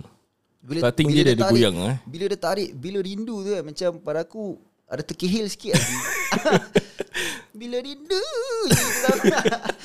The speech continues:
Speaker 1: <laughs> Aku tak tahulah.
Speaker 2: Ah, ah, ah. Kita pun tak tahu. Okey, before aku,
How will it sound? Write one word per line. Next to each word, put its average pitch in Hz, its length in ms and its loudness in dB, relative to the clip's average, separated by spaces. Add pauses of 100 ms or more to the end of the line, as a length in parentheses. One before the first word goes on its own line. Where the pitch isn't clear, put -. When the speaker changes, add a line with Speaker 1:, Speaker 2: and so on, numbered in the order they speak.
(300)
Speaker 1:
<laughs> - 20 -
Aku 120 140 -8
tak 135 160 -8
tahulah. 135 460 -6
Speaker 2:
Ah, 120 100 -2 (180)
ah, 113 120 -2 (120)
ah. 104 100 -8 (680)
Kita 117 200 -4
pun 117 120 4
tak 92 100 0
tahu. 104 140 4
Okey, 101 400 0
before 127 280 2
aku, 131 160 2